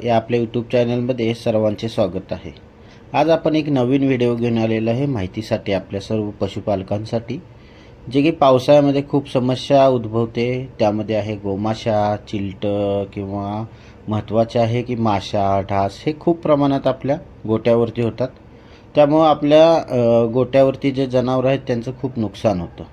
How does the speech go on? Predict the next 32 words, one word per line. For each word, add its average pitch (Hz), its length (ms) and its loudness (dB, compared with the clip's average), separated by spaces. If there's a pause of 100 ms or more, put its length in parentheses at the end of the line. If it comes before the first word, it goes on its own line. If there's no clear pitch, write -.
(560)
तर 139 80 2
त्या 151 200 2
संदर्भातला 143 600 2
आपण 139 240 0
आज 135 200 0
एक 131 140 -6
व्हिडिओ 120 360 -2
घेऊन 117 160 -4
आलेलो 107 320 -2
आहे, 117 180 -4
कारण 120 280 -4
की 123 160 -4
पाऊस 123 380 2
आता 135 200 0
कंटिन्यू 131 480 -2
पडतो 123 340 -2
आहे 123 200 2
बाहेर 117 360 -2 (500)
आणि 110 220 2
बाहेर, 110 400 2 (120)
अ, 104 60 -4
पाणी 110 420 0
साठलेलं 113 460 0
आहे, 110 400 0
माशा 104 440 0
झालेल्या 107 460 -2
आहेत 101 380 -4 (100)
किंवा 98 560 -6
डासाची 117 680 -2
उत्पत्ती 113 440 -6
जास्त 104 360 -2
होते. 113 300 -6